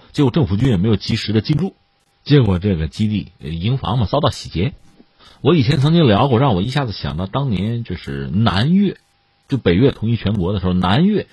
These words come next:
因为没能获得美国继续的支持吧，就垮掉了。美国在那之前就跑了吧，也是一地鸡毛，狼藉一片。前两天我们也关注了，德国人也走了，德国人走的时候带着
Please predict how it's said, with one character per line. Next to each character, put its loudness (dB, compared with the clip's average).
因 -4
为 -2
没 -2
能 -2
获 -4
得 0
美 2
国 -2
继 -2
续 0
的 0
支 -4
持 -6
吧， -4
就 -2
垮 -2
掉 -4
了。 -14
美 2
国 0
在 2
那 2
之 -4
前 0
就 2
跑 -4
了 -14
吧， -20
也 -4
是 0
一 2
地 0
鸡 -2
毛， -4
狼 2
藉 -4
一 -2
片。 -6
前 -2
两 2
天 2
我 0
们 -2
也 0
关 -2
注 0
了， 0
德 4
国 2
人 -2
也 -2
走 -8
了， -6
德 -6
国 2
人 4
走 0
的 -4
时 -2
候 -4
带 -2
着 -2